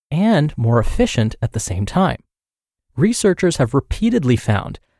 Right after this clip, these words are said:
that incorporating these bouts of higher intensity activity will also help you burn more calories during, and yes, even after the activity session. This is what scientists call excess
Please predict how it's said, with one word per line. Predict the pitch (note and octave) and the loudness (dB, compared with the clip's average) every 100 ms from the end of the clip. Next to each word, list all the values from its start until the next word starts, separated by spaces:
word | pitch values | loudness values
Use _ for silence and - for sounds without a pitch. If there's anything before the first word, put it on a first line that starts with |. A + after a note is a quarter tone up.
| _ | _
that | D3 - | -4 0
incorporating | D3 C#3 - A3+ - A3 F#3+ A#2+ | 0 0 0 -2 2 0 2 0
these | G#2+ E3+ F#3 | -2 -4 -6
bouts | - D3 A2+ - | -4 -2 -2 -6
of | - | -6
higher | - - D#3 G#3 | -6 -4 -2 -2
intensity | G3+ - F#3 F3 F3 D#3+ | -4 -4 -6 -4 -4 -4
activity | C#3 - D#3+ E3 A3+ - _ _ _ - | -4 0 0 0 -4 -8 _ _ _ -6
will | D3 - | -6 -4
also | D#3 G3 C4+ - D#3+ | 0 2 2 0 -2
help | D3 B2+ | 0 -2
you | C#3+ | -2
burn | A#2+ B2 A#2 | 0 2 2
more | G#2+ G#2 A#2+ G3+ | 0 -2 -2 -2
calories | - E3 D#3 C3+ - | 0 0 2 0 -4
during, | G2+ B2 B2 G3+ B3 - _ _ - | -4 0 2 2 -2 -6 _ _ -4
and | B2+ | 0
yes, | C#3 F#3 - - _ | 0 0 -2 -10 _
even | C#3+ C#3 B2+ - | -4 -4 -4 -4
after | D3 F3+ - A2 - _ _ | -4 -4 -2 -4 -4 _ _
the | - | -2
activity | A2+ G#2+ B2 G#2+ | -2 0 -2 -2
session. | G2 F#2 - - - _ _ _ _ _ _ _ - | -4 -6 -8 -10 -14 _ _ _ _ _ _ _ -8
This | G#3+ C#4+ | -4 -4
is | A#3 | -2
what | A#3+ - | -2 -2
scientists | - B2+ C#3+ - E3 - | 0 2 0 -2 -6 -4
call | G#2+ G2 B2 - _ _ - | -2 -2 -2 -6 _ _ -6
excess | F#3+ - - G#2 A2 - | -6 -4 -4 -2 -4 -8